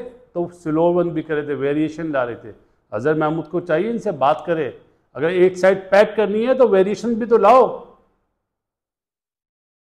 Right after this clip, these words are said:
अब क्या करें, क्रिकेट की बात करते हैं, हमें फील होता है कि शायद हम गलत बात कर रहे हैं। दो,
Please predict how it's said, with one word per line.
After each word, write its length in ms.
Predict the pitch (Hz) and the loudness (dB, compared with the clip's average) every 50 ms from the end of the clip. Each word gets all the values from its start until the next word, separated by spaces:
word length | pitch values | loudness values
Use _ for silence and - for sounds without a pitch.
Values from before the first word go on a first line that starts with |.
| _ _ _ - | _ _ _ -20
अब 60 | 143 _ _ | -20 _ _
क्या 160 | - 220 220 | 0 0 0
करें, 280 | 220 190 180 175 170 175 | 2 0 0 0 0 -2
क्रिकेट 320 | 175 165 170 202 190 170 | -4 -6 -4 -6 -6 -6
की 80 | 185 180 | -6 -4
बात 300 | 139 143 156 175 175 - | 0 2 2 2 2 -2
करते 200 | 185 170 160 196 | -6 -6 -4 -4
हैं, 60 | 196 | -2
हमें 340 | 147 135 147 175 202 208 190 | -2 -2 -2 0 0 0 -2
फील 260 | 190 - - 185 180 | -4 -6 -8 -6 -4
होता 220 | 175 170 170 175 180 | -2 -2 -2 -4 -6
है 80 | 180 | -6
कि 280 | 165 175 _ - 175 160 | -8 -10 _ -8 -8 -4
शायद 220 | - 165 160 156 | -2 -2 -2 0
हम 240 | 147 147 151 143 - - _ _ _ _ _ _ _ _ _ _ - | -2 -2 -4 -6 -10 -14 _ _ _ _ _ _ _ _ _ _ -14
गलत 720 | 123 120 110 107 110 131 147 160 160 151 - - - - - _ _ _ _ _ _ _ _ _ _ _ - | -12 -10 -6 0 4 6 6 6 6 4 2 -12 -16 -20 -20 _ _ _ _ _ _ _ _ _ _ _ -6
बात 280 | 117 120 120 117 - - | -2 0 0 0 -2 -4
कर 100 | 131 117 | -6 -4
रहे 140 | 113 117 139 | -4 -4 -4
हैं। 220 | 175 190 - _ _ _ _ _ _ _ _ _ _ _ _ _ _ _ _ _ _ _ _ _ _ _ _ _ _ _ _ _ _ _ _ _ _ _ - | -6 -8 -14 _ _ _ _ _ _ _ _ _ _ _ _ _ _ _ _ _ _ _ _ _ _ _ _ _ _ _ _ _ _ _ _ _ _ _ -8
दो, 500 | 139 127 175 190 220 - - - 202 | -2 2 4 4 4 2 0 -8 -14